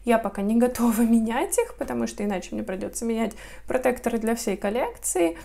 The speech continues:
Да, <laughs> не могу сказать, опять же, сейчас у меня небольшое поступление новых карт,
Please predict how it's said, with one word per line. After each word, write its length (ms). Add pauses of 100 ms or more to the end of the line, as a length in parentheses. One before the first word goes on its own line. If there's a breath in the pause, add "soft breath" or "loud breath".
(480 loud breath)
Да, 300 (360)
<laughs> 240
не 120
могу 240
сказать, 340
опять 220
же, 140
сейчас 340
у 40
меня 120
небольшое 500
поступление 600
новых 420
карт, 260